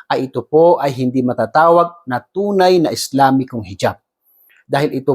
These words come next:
pong hijab ay nakikita ang liig ng isang babae na dapat takpan dahil ito po ay papasok sa aura. Kaya ang liig po ay nagkaisa po ang lahat ng mga ulama na ito po ay aura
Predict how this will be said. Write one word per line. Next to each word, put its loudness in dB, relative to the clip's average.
pong 2
hijab 2
ay 0
nakikita -2
ang 0
liig 0
ng 0
isang -6
babae 0
na -4
dapat 0
takpan -2
dahil -4
ito -8
po 2
ay 0
papasok 0
sa 0
aura. 2
Kaya 2
ang -4
liig 2
po 2
ay 0
nagkaisa -2
po 4
ang -2
lahat 2
ng -2
mga 2
ulama 2
na -2
ito -6
po 2
ay 0
aura 2